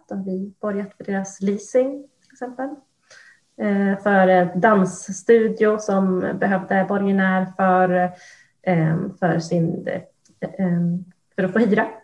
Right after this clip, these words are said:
av hyresvärden. Eh, men sen så kan vi också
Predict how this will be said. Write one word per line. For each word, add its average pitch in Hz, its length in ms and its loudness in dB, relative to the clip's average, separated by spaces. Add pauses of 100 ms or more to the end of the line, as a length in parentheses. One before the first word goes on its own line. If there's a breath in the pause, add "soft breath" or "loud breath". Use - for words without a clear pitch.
av 214 120 -6
hyresvärden. 220 480 -2 (960 loud breath)
Eh, 175 380 2
men 208 100 2
sen 240 140 6
så 247 80 4
kan 202 240 4
vi 269 80 8
också - 200 2